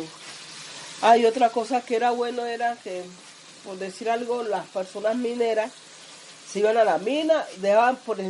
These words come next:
decir algo, a nosotros, nos, mi mamá cuando no había comida nos dejaba tomar de café. Y ya, y, pero sab-, sabíamos que cuando ella regresaba,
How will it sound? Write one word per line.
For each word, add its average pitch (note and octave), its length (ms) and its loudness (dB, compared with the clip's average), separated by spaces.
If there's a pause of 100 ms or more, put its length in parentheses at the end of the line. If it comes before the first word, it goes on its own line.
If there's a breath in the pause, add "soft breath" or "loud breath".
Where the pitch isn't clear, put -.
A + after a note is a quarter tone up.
(280)
decir G3+ 280 -2
algo, A3 160 2
a G3+ 40 2
nosotros, A#3+ 540 0
nos, F3+ 100 -12
mi F#3+ 120 -6
mamá G3+ 240 0 (100)
cuando G#3 220 -2
no F#3 100 0
había G#3 220 0
comida A3 400 -4
nos F#3 160 -6
dejaba F#3+ 360 -4
tomar F3+ 460 -4
de F#3 100 -6
café. F3+ 640 -8 (2000)
Y E3+ 760 -8
ya, D#3 380 -2
y, E3+ 300 -8 (180)
pero F#3 200 -4
sab-, F3+ 360 0
sabíamos A3+ 500 0
que G#3+ 120 -8
cuando F#3+ 260 -2
ella A#3 160 0
regresaba, A#3+ 760 -2